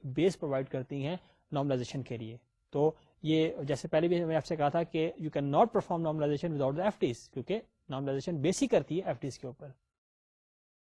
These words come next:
اسی طرح یہ کہ آپ کو جو میں نے یہ بھی ریکمینڈ کیا ہے کہ جو ہمارے پاس ایگزامپل ہے وہ Catherine ریکارڈو کی کتاب میں موجود ہے، آپ اس میں اسی ایگزامپل لے-، کو لیں اور ڈائریکٹلی اس پہ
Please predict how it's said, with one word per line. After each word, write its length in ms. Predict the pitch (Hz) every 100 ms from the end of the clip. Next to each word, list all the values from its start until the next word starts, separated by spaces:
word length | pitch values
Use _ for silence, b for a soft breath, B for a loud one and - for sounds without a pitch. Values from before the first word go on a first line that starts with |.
| _
اسی 220 | 185 170
طرح 220 | 202 185 180
یہ 260 | 175 170
کہ 220 | 170 170
آپ 300 | 170 151 -
کو 280 | 180 - 151
جو 200 | 151 143
میں 120 | 139
نے 80 | 139
یہ 140 | 139 156
بھی 100 | 180
ریکمینڈ 340 | 165 147 143
کیا 200 | 143 135
ہے 60 | 165 b b b
کہ 100 | 143
جو 220 | 165 165
ہمارے 200 | 156 147
پاس 180 | 147 156
ایگزامپل 460 | 127 123 117 180
ہے 180 | 156 120 - -
وہ 160 | 143 143
Catherine 360 | 147 139 165
ریکارڈو 320 | 151 139 135 147
کی 120 | 156
کتاب 160 | 156
میں 100 | 143
موجود 320 | 143 131 151 170
ہے، 100 | 185 b b b
آپ 180 | - 143
اس 240 | 208 156 -
میں 280 | 160 160 165 -
اسی 220 | 180 -
ایگزامپل 320 | 185 160 151
لے-، 180 | 156 147 -
کو 140 | 156
لیں 180 | 139 185 - b b -
اور 160 | 160 170 -
ڈائریکٹلی 440 | 151 143 156 -
اس 180 | 247 -
پہ 160 | -